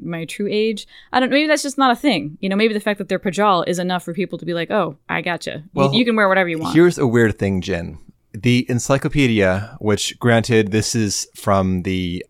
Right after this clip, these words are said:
Speaker 2: relatively early days of fourteen's lifespan, but it says that,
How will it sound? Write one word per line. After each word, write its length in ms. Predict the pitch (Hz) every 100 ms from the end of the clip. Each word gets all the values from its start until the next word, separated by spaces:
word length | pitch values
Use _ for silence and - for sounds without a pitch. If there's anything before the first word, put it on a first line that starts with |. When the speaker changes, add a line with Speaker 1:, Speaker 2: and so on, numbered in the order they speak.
| -
Speaker 2:
relatively 580 | 107 120 117 123 113 101
early 320 | 104 104 104
days 400 | 101 95 92 87
of 300 | - 92 90
fourteen's 840 | - - - - 117 - 113 104 87
lifespan, 720 | 90 87 - 92 87 87 87 - _
but 320 | 117 110 - -
it 200 | 131 127
says 600 | - 143 127 127 - - _
that, 440 | 107 101 98 92